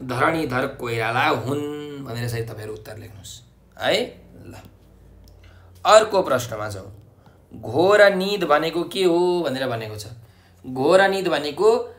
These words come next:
गहिरो निद्रा भन्न खोजेको है, थाहा नै नपाउने गरी सुत्नेलाई के भन्छ? घोर निद भन्छ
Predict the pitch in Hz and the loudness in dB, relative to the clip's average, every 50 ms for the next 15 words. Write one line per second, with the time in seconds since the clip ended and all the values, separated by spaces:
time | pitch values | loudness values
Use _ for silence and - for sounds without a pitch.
0 | - _ _ 127 123 117 139 139 127 123 123 135 131 147 151 151 143 135 131 131 | -20 _ _ -14 -8 -4 -2 0 0 0 -2 -2 -2 -2 -2 -2 -2 -4 -4 -6
1 | 127 120 120 123 135 156 165 170 165 160 151 123 117 120 117 113 117 110 107 - | -6 -8 -8 0 4 8 8 10 10 8 6 2 0 -2 -2 -2 -4 -4 -8 -10
2 | - - - - - - _ _ _ _ - 147 - - - - - 127 131 151 | -12 -16 -18 -20 -20 -20 _ _ _ _ -12 -12 -10 -10 -6 -2 0 2 4 4
3 | 170 185 214 233 226 202 190 175 - 175 165 165 160 156 147 156 160 180 208 226 | 4 4 4 2 2 2 2 2 2 2 0 0 -2 -2 -2 0 2 2 2 2
4 | 240 247 247 - - - _ _ - - - 175 160 135 - 151 156 160 165 160 | 0 -2 -6 -10 -16 -20 _ _ -20 -12 -8 -8 -6 -6 -6 -6 -4 -4 -2 0
5 | 151 143 139 131 131 135 120 117 117 120 127 123 113 - - 101 110 127 135 127 | 0 0 0 -2 -4 -8 -8 -8 -8 -8 -8 -10 -10 -12 -10 -6 -4 -2 -2 -2
6 | 123 120 120 123 135 139 143 127 127 107 - - - - - - - | -2 -2 -2 -4 -2 -4 -4 -4 -6 -6 -8 -10 -12 -18 -18 -20 -20